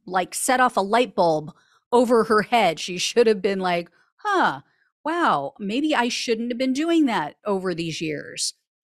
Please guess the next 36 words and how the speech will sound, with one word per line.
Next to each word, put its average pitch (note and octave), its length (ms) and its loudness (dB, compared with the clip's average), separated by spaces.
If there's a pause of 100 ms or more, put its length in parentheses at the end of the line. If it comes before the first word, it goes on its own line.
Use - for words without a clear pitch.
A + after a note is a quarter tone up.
(220)
So G3+ 280 4
if C#4+ 180 4
Onash B3 460 4
is F#3 120 -4
convicted, F3+ 560 -2
she D#3+ 300 -2
faces D#3+ 460 -4
up - 200 -8
to C#3+ 100 -8
six - 420 0
years A#3 260 -2
in F#3+ 120 0
prison. E3+ 540 0
She - 220 -6
also D#3+ 340 -2
faces D3+ 480 -4
fines D#3+ 460 0
of D3 100 -4
up D3+ 180 -4
to D3+ 160 -8
three F3+ 360 -6
hundred D#3+ 400 0
fifty D#3+ 380 -4
thousand C#3+ 360 -2
dollars. - 500 -4 (380)
In F#3 160 -2
the F#3 60 0
meantime, G#3 760 0
they D#3+ 200 -4
forced F3+ 400 -4
her E3 160 -2
to E3 140 -6
surrender D#3+ 480 -2
her D3+ 140 -2
Cuban F#3 360 -4
passport, D#3+ 840 0